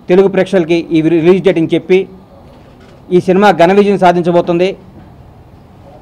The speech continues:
కన్ఫర్మ్‌గా బ్లాక్ బస్టర్ అవుతుంది. ఈ బ్లాక్ బస్టర్ సినిమాకి మీ మీడియా సహకారం కావాలి, మీ అందరి ఆశీస్సులు కావాలి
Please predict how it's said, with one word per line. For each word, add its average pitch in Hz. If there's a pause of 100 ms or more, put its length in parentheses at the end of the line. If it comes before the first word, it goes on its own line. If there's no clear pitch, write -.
కన్ఫర్మ్‌గా 208
బ్లాక్ 180
బస్టర్ 190
అవుతుంది. 180 (960)
ఈ 180
బ్లాక్ 180
బస్టర్ 208
సినిమాకి 180 (220)
మీ 180
మీడియా 190
సహకారం 180
కావాలి, 170 (120)
మీ 151
అందరి 175
ఆశీస్సులు 175
కావాలి 160